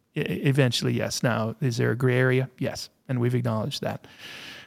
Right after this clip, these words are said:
Um, but can you compare, um, Trump and January sixth with, um, the Trans Day of Vengeance and the Nashville Covenant School shooting?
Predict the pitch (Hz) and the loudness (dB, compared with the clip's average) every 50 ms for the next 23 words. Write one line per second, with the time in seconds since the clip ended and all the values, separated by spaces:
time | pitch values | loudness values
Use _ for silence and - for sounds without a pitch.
0 | _ _ - - 117 110 113 131 151 - - 143 143 143 139 - - 139 127 - | _ _ -4 -2 0 2 4 4 4 8 8 10 12 10 10 10 8 4 6 8
1 | 151 156 123 143 139 135 139 139 - - - - _ _ _ _ - 131 120 113 | 8 8 8 8 8 6 4 4 0 -6 -20 -20 _ _ _ _ 2 2 4 4
2 | 113 113 120 139 - - - - 143 139 131 139 135 - - _ - 127 123 120 | 2 2 0 -2 -4 0 4 6 8 8 8 6 4 2 -4 _ 0 0 2 4
3 | 117 123 123 127 123 120 113 110 - - 131 127 - - - - - - - 127 | 4 4 4 4 4 4 4 4 4 4 4 4 4 0 -6 -6 -8 -16 -8 -2
4 | 127 127 123 113 - - - - 139 131 117 113 113 113 113 113 110 113 - - | 2 2 4 2 2 -2 -8 -2 0 2 2 4 2 2 2 0 0 -2 -2 -4
5 | _ _ _ _ - 127 120 120 - _ - - 139 131 127 123 123 120 123 123 | _ _ _ _ -4 -4 -4 -4 -4 _ 0 4 4 6 6 6 4 4 4 4
6 | 123 120 117 113 117 120 113 113 117 117 135 127 123 123 - - - - 123 120 | 4 4 2 2 0 0 0 0 2 2 2 0 2 0 -2 -2 -2 -2 -2 -2
7 | 113 113 113 113 113 110 110 - - - 123 117 113 - - - 123 120 120 120 | -2 -2 -2 -2 -2 -2 -4 -4 -2 0 0 0 0 -2 -2 -2 -2 0 0 -2
8 | 117 120 - - - - - 113 117 117 110 - - - 135 123 127 139 143 139 | -2 -4 -4 -4 -4 -2 -2 -2 0 -2 -2 -2 0 0 2 2 2 2 0 -2